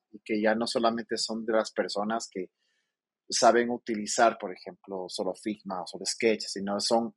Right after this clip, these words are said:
más cosas, o sea, son más cosas de i-, ir así entendiendo.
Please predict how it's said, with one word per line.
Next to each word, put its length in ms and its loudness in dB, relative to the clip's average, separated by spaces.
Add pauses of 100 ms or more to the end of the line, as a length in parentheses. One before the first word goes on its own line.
más 360 4
cosas, 360 2
o 40 -12
sea, 160 -8
son 220 -8
más 180 -8
cosas 300 -6
de 220 -8
i-, 220 -2
ir 180 0
así 180 0
entendiendo. 540 -12